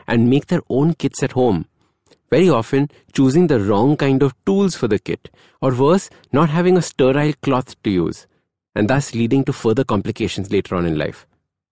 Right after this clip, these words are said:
In eighteen eighty-eight, Robert Wood Johnson made the first kits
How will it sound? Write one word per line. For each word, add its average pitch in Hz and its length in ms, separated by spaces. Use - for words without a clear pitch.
In 117 100
eighteen 165 320
eighty-eight, 143 520
Robert 113 420
Wood 120 240
Johnson 92 500
made 110 280
the - 80
first - 560
kits - 340